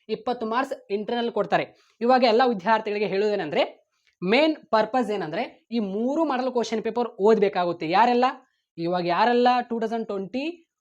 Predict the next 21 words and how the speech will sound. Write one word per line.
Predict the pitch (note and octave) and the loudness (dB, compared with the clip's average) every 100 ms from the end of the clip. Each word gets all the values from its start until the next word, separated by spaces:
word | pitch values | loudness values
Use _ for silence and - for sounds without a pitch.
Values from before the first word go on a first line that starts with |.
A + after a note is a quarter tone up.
| _ _ _ - | _ _ _ 0
ಫೈವ್ | G#3+ C4 C4 | 0 0 -2
ನಲ್ಲಿ | A#3+ B3+ | -4 -2
ಎಕ್ಸಾಮ್ | G3 D#3+ A3+ A#3 | -4 -2 -2 0
ಬರೀತಾ | G#3 C4+ B3+ | -2 -2 -2
ಇದಾರಲ್ಲ, | G#3 G3+ B3 | -2 -2 -4
ಅದು | F3+ E3 | -4 -6
ಒಂದನೇ | D#3+ E3 G#3 | -6 -6 -4
ಆನ್ಯುವಲ್ | A#3+ A3 G#3 G#3 | -2 -2 -2 -2
ಎಕ್ಸಾಮ್ | E3+ F#3 | -2 -6
ಆಗಿರ್ಬೋದು, | F3+ E3 D#3+ D#3+ D#3+ D#3+ D#3+ | -6 -6 -6 -8 -6 -8 -8
ಎರಡನೇದಾಗಿರ್ಬೋದು, | E3 F3+ A3+ A3+ F#3 E3+ E3 E3 D#3+ | -8 -6 -4 -4 -6 -6 -8 -8 -10
ಮೂರನೇದಾಗಿರ್ಬೋದು, | E3 F3 A3+ A3+ G3 F3 D#3 C3 - _ _ _ _ F3 | -10 -6 -4 -4 -4 -8 -10 -12 -18 _ _ _ _ -8
ಆಯ್ತಾ? | E3+ C4+ - _ - | -4 -4 -6 _ -4
ಕರ್ನಾಟಕ | E3 F#3+ C4+ D4+ D4+ | -2 2 2 4 2
ಶಾಲಾ | C4 G3+ B3 | 2 2 2
ಪರೀಕ್ಷೆ | A#3 A3 - | 2 -2 -4
ಮತ್ತು | G#3 G3 G#3+ | -4 -4 -4
ಮೌಲ್ಯ | G3+ F3+ G#3+ B3 | -4 0 0 2
ನಿರ್ಣಯ | A3+ G3+ G#3 G#3 | 0 -2 -2 -4
ಮಂಡಳಿಯವರು | E3+ F#3+ G#3+ G3 F#3+ F#3+ | -4 -2 -2 -2 -4 -4
ನಮಗೆ | F3+ F3+ A#3+ | -6 0 0